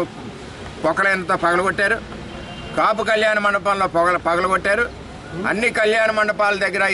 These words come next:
ఏదైతే మేము తెచ్చామో ఫౌండేషన్ స్టోన్లన్నీ తీసి ఆతలు పడేశారు.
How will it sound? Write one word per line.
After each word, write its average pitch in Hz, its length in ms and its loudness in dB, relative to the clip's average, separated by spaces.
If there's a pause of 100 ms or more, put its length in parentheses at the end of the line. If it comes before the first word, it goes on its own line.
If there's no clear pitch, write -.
ఏదైతే 190 400 0
మేము 175 220 2
తెచ్చామో 170 360 2 (280)
ఫౌండేషన్ 165 500 0
స్టోన్లన్నీ 151 480 0
తీసి 190 280 -2
ఆతలు 139 260 -2
పడేశారు. 101 360 -4